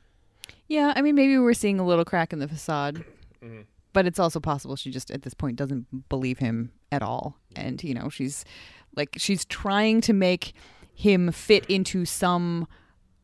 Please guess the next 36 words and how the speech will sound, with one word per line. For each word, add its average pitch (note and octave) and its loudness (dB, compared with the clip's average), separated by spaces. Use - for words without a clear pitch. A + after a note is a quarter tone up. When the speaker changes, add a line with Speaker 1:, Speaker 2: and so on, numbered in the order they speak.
Speaker 1:
box E3+ 2
that - 0
makes E3 -2
sense - -6
in D#3 -4
the D3 -2
world C#3 -2
that - -6
she - -6
lives C#3+ -6
in. - -8
Speaker 2:
Mm-hmm. B2 -16
Speaker 1:
So D3 2
that's D#3+ 2
when D3+ -4
she D#3+ -6
comes D3+ -6
up C#3+ -6
with C#3+ -6
the, C3+ -6
the D3+ -6
theory C#3+ -2
about C3+ -6
the - -8
free F#3+ 2
speech. - -6
Oh, D#3+ -6
no. C3+ -8
Speaker 2:
Yeah. A2 -12
Speaker 1:
Uh, C#3+ -6
free E3+ -2
speech F3 -8
group. C3+ -8
Um, C3+ -12
so, D3 -12
yeah, B3+ -8